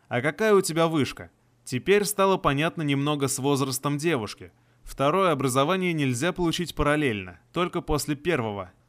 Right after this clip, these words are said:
Выходит, если у нее их два, то отучилась десять-одиннадцать лет, что выводит Настю на возраст старше двадцати восьми.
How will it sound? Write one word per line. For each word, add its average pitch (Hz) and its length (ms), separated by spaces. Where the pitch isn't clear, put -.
Выходит, 135 560
если 180 320
у 180 80
нее 165 320
их 131 340
два, 127 380
то 185 300
отучилась 185 680
десять-одиннадцать 131 1120
лет, 120 260
что - 320
выводит 151 460
Настю 170 380
на 135 100
возраст 170 560
старше 175 640
двадцати 160 500
восьми. 123 520